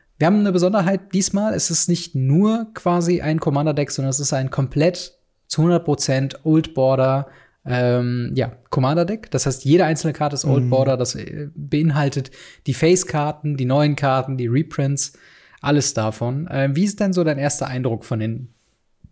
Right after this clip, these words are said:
Speaker 1: von den Decks? Ist das so ein Grund, warum du sagst, dass die sind schon von Grund auf irgendwie interessanter als so die durchschnittlichen, äh, Standard-Set-Commander-Decks?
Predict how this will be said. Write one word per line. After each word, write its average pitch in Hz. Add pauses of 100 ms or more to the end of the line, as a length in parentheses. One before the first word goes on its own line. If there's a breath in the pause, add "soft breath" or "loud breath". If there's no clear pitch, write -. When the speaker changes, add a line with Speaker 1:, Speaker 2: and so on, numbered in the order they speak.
(260)
Speaker 1:
von 143
den 131
Decks? 113
Ist -
das 185
so 185
ein 170
Grund, 165
warum 143
du 143
sagst, 139
dass 135
die 151
sind 147
schon 127 (180 loud breath)
von 143
Grund 160
auf 139
irgendwie 139
interessanter 143
als 135
so 135
die 120
durchschnittlichen, 160
äh, 135
Standard-Set-Commander-Decks? 156